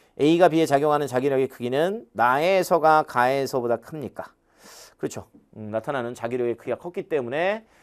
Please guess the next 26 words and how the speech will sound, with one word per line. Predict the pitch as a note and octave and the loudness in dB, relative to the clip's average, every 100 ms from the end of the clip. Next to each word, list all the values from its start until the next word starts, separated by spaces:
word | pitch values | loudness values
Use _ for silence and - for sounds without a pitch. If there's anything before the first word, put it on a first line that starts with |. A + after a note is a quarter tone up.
| _ | _
위쪽으로 | D#3 D#3+ G#3 G3 | -10 -2 0 0
들어올려주는, | F#3 E3+ D3+ C3+ A2 G#2 | 2 2 4 2 -2 -6
당겨주는 | A#2+ C3+ C3 B2+ | -6 -6 -6 -6
힘이 | C3 | -8
크다 | A2+ - C3 | -10 -4 -4
보니까 | A#2 G2+ C#3+ D#3+ A3+ - _ _ | -4 -4 2 2 2 -6 _ _
저울을 | - C3+ C#3+ | 0 2 0
누르는 | B2+ C#3+ D#3 | -2 -2 -2
힘이 | C#3+ C3+ | -4 -2
약해져서 | A2 - A2+ G#2 A2+ D#3+ G#3 - _ - | -4 -4 -6 -4 0 2 0 -6 _ -8
영점구 | A#2 B2 A#2+ B2+ A#2 - - C3+ | -6 -6 -8 -8 -8 -12 -10 -6
뉴턴으로 | A3 A#3+ - F#3+ F#3 F3 | -6 -8 -10 -6 -4 -2
나타날 | C#3 - A#2 A2 | -4 -6 -10 -10
수밖에 | A2 G2 - | -10 -10 -10
없었다. | - F2 - - _ _ _ _ | -12 -14 -14 -18 _ _ _ _
정답은 | - G#2+ G2 F#2+ | -12 -4 -4 -4
니은 | F#2 A2+ G#2 | 0 0 0
디귿 | G#2 D#3 F#3+ _ _ _ | 4 4 4 _ _ _
오 | A2 B2+ B2+ | 0 2 2
번이 | A#2 G#2+ B2+ F3 | 4 2 0 -4
정답이었습니다. | A#2 F2+ E2+ D#2 - - - _ _ | -6 -6 -8 -8 -14 -18 -20 _ _
삼 | _ - - - - - G#3 A#3+ | _ -20 -18 -20 -20 -16 -12 -2
점짜리 | A#3 A#3+ A#3 A3+ G#3+ G3+ | 4 4 6 8 8 8
문제였는데, | B2 A#2+ C3+ C3 G#3+ C3+ A2+ F#3 A#3 - | 2 4 4 4 2 2 0 -4 -14 -12
음, | G#2 G2 F#2 F2 D#2 _ - - - - - - _ | -10 -8 -10 -14 -18 _ -20 -20 -20 -20 -20 -20 _
그닥 | - F#3+ - | 4 6 6